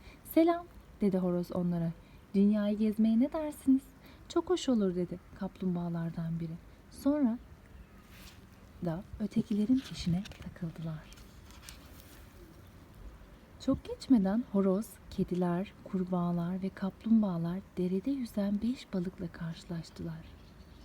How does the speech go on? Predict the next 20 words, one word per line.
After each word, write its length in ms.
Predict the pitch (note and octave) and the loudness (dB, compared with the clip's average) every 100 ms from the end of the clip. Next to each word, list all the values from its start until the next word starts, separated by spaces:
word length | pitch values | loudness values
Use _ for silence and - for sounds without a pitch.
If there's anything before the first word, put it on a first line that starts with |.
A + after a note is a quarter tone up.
| - - - - | -20 -20 -16 -6
Balıklar 540 | G3 G#3 G#3 - A#3+ - - - - - - | 0 2 0 -2 -4 -4 -10 -20 -20 -14 0
onları 360 | G#3 G3 F#3+ A#3 | 4 4 4 0
görünce 480 | G#3 F#3 F#3 E3+ A3 - | 0 0 0 -2 -6 -10
başlarını 520 | E3+ - - F3+ F#3 G#3 | -10 -10 -6 -2 0 0
sudan 340 | - G3 G3+ | 0 0 0
çıkarıp, 360 | - - F#3 F#3+ - | -2 -4 -6 -4 2
"Nereye 280 | B3 F4 C5 - | 2 2 -6 -2
gidiyorsunuz?" 800 | G#4 E4 D#4+ D#4 - D4 C#4+ - - - - - - | 4 6 6 4 2 4 4 2 -4 -6 -6 -6 -2
diye 160 | G3+ | 0
sordular. 580 | G3 G3 F3+ E3 F3 F3 F3+ - - - - | 0 -2 -2 -2 -4 -4 -6 -10 -10 -2 6
"Dünyayı 480 | C4+ D4 D4 D4+ | 8 8 4 2
gezeceğiz." 580 | D4 C#4+ C4+ B3 B3+ B3 - - | 2 0 2 0 2 0 -4 -6
dedi 180 | G3+ F#3+ | -4 -2
horoz. 320 | F#3+ F#3+ F#3+ F#3+ - - - - | 0 0 -2 -6 -10 -10 -8 0
"Biz 180 | C4+ B3 | 2 4
de 80 | D4 | 4
gelebilir 500 | D4+ D#4 D4 E4+ B4+ B4+ | 4 4 4 2 2 -2
miyiz?" 180 | F#4+ F4 - - - | -2 -2 -2 -2 0
dedi 220 | A3+ G3+ | 2 2
balıklar. 460 | G#3 G3 - G3 | 2 0 2 2